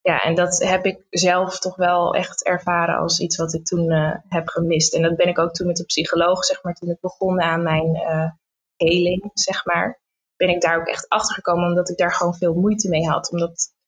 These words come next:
als je eruit komt en je begint uiteindelijk te praten, dat is dan vooral natuurlijk tegen je familie of vrienden eerst.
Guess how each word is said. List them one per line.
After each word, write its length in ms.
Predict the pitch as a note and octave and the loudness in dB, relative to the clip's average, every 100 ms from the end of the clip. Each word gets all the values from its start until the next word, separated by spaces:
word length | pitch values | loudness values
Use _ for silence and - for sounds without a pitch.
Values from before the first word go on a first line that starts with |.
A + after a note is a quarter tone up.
| _ _ | _ _
als 200 | E3+ E3+ | -2 0
je 80 | F3+ | 0
eruit 400 | E3+ E3+ F3+ F3+ | 0 0 0 -2
komt 320 | F#3 F3+ F#3 | -2 -2 0
en 100 | E3+ | -2
je 80 | E3+ | -2
begint 440 | E3+ - G3+ G3 | -2 0 2 2
uiteindelijk 480 | - - E3+ E3+ F3 | 0 0 0 0 -4
te 120 | - - | -8 -6
praten, 360 | D#3 D#3 D#3+ D#3+ | -2 -2 -2 -4
dat 140 | E3 | -4
is 120 | - | -4
dan 220 | D#3+ E3 - | -4 -8 -6
vooral 420 | E3+ E3+ E3 E3 | -4 0 0 -2
natuurlijk 440 | F3 E3 F3 E3 E3 | -4 -4 -2 -4 -2
tegen 300 | E3 E3+ E3 | -2 -2 -6
je 60 | |
familie 440 | E3+ E3+ F3 E3+ D3+ | -2 0 2 2 0
of 100 | - | -2
vrienden 440 | - F#3 E3+ D#3 | -2 0 2 0
eerst. 600 | - D3+ F#3 - - - | 0 -2 -2 -4 -6 -8